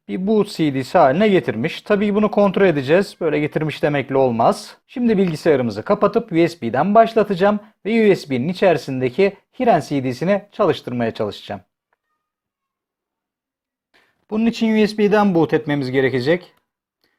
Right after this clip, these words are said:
Benim bilgisayarımda F iki tuşuyla giriyor.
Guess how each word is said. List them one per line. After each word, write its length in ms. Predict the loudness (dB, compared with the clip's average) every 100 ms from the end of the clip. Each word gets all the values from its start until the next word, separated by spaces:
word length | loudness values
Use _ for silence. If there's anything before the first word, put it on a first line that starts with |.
| _ _
Benim 280 | -6 -2 -2
bilgisayarımda 600 | -2 0 2 2 2 0
F 140 | 0
iki 100 | -8
tuşuyla 360 | -12 -4 0 2
giriyor. 480 | 2 0 0 -4